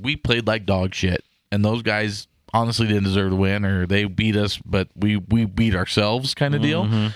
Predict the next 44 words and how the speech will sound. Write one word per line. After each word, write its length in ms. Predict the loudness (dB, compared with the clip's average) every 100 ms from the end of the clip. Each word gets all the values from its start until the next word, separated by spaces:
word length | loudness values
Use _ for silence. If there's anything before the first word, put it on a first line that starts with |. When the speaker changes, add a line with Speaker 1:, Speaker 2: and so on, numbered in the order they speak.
| -10 -20 -20 _
Speaker 1:
Um, 420 | -2 0 2 0 -4 _ _
and 180 | -4 -2
then 80 | 0
you'll 140 | 0 0
hear 140 | 0
the 80 | 0
coach 160 | -2 0
say, 80 |
"Hey, 200 | -2 -2
we 160 | -2 -2
had 100 | -2
a 20 |
good 160 | -4 -2
game. 300 | 0 0 -2 -6 -4
Those 160 | -4 0
guys 180 | -2
just 180 | -2 -6 _
fucking 280 | -10 -8 -6
played 220 | -2 -2
really, 260 | 0 0 2
really 220 | 0 0
good." 260 | 0 0 0
And, 160 | 0
and 160 | 0 -2
that 160 | -2 -2
does 220 | -2 0
happen. 180 | 0 0
Speaker 2:
But 80 |
again, 300 | 0 0 2
that, 420 | 0 0 -4 -10 -6
and 120 | -2
I 120 | 0 0
wanna 180 | -2
circle 240 | -2 0 0
this 140 | 0
back 200 | 0 0
around. 260 | 0 0 -2
It 40 |
comes 160 | -2 0
back 220 | 0 0
around 160 | -2 0
to 60 |
your 120 | 0 0
attitude. 560 | 0 -2 -4 -10 -10